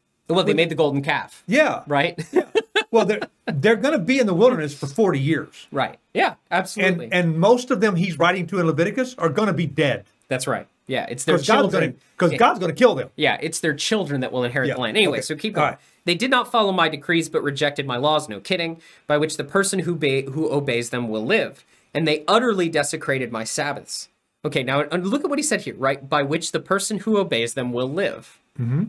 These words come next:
Speaker 1: Okay, keep that in mind,
Speaker 2: Yeah.
Speaker 1: all right? "And they utter-,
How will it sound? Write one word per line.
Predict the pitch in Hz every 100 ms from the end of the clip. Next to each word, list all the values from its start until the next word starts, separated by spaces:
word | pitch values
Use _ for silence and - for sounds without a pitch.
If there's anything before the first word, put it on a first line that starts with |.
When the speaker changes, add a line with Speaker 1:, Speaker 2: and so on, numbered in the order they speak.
| -
Speaker 1:
Okay, | - 113 -
keep | - 285
that | 349 349
in |
mind, | 339 339 127 80 -
Speaker 2:
Yeah. | -
Speaker 1:
all | 117
right? | 113 - _ - - -
"And | 196
they | 196
utter-, | 196 269